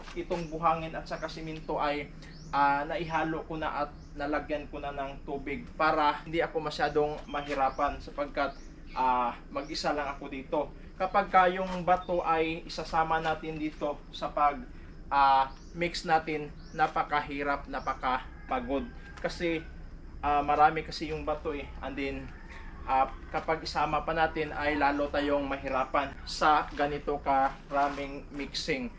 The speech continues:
Eight sacks of cement yung budget ko dun sa areang bubuhusan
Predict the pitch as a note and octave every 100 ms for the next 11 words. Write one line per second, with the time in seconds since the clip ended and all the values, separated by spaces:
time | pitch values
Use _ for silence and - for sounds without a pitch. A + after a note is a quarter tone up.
0 | - - D#3 D#3+ - D#3+ D3 - - C#4+
1 | - - C#4 C4+ - - D#3+ D#3 D3+ C3+
2 | D3 D3+ D3 - D3 C#3+ C#3+ C#3 D#3 C3+
3 | C3 - - D3+ C#3 C#3+ C3+ C3 B2+ C3
4 | C3 C3+ - B2+ B2+